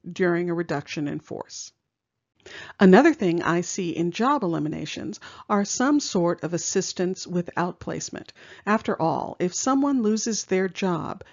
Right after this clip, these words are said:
because the company has to restructure, doing everything you can to help them get on their feet, it's just the right thing to do.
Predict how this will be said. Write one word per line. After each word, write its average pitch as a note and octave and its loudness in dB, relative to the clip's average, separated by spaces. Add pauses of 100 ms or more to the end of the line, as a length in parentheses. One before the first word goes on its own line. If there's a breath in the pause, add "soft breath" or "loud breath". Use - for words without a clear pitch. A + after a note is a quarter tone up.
(120)
because G3+ 0
the G#3 -4
company A3+ -2
has E3 -2
to E3+ -6
restructure, - -4 (440 soft breath)
doing C#4+ 4
everything A#3 0
you A3+ -2
can - -4
to F3+ 0
help F3+ 2
them F#3+ 0
get F#3+ 2
on F#3 2
their E3 -2
feet, A#3+ -2 (320)
it's B3+ 2
just - 0
the F#3+ 0
right D#3 0
thing D3+ -4
to D#3 -4
do. - -2